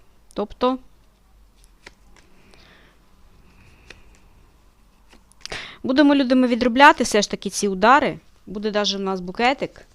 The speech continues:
буде наш план, воно сонечко лежить. Але ж, е, все ж таки двадцять шосте під загрозою, як я бачу, двадцять п'яте більш-менш,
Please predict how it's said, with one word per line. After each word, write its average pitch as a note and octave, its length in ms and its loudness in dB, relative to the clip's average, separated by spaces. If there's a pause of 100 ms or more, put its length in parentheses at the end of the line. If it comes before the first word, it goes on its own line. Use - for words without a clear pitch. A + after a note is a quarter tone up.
(440)
буде G3 200 -6
наш F3+ 220 -6
план, A#3+ 360 -4
воно F3+ 220 -8
сонечко E3+ 480 -10
лежить. D#3+ 280 -10 (640)
Але A#3 500 4
ж, - 420 0
е, A3 300 2
все A#3 200 -2
ж A#3+ 100 -4
таки C4 180 -2
двадцять G#3+ 340 2
шосте A#3+ 340 -2
під G#3+ 220 -8
загрозою, F#3+ 760 -8
як B3+ 200 -4
я A#3+ 80 -4
бачу, A3+ 320 -4
двадцять G#3 340 -2
п'яте F3 400 -6
більш-менш, E3+ 800 -6